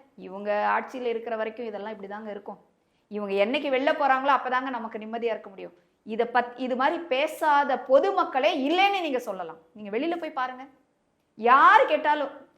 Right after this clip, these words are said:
"ஐயையோ, இவனுங்க அராஜகம் பண்றான், மாமூல் வசூல் பண்றான், அஹ், ரோட்ல கடை போட்டிருக்கிறவங்கள போய், ஏ, பயங்கரமா மிரட்டுறாங்க,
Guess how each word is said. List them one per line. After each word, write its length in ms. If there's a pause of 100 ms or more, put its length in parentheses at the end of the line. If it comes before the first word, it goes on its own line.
(200)
"ஐயையோ, 380
இவனுங்க 380
அராஜகம் 480
பண்றான், 520
மாமூல் 340
வசூல் 400
பண்றான், 500 (320)
அஹ், 200
ரோட்ல 360
கடை 200
போட்டிருக்கிறவங்கள 640
போய், 240
ஏ, 260
பயங்கரமா 680
மிரட்டுறாங்க, 680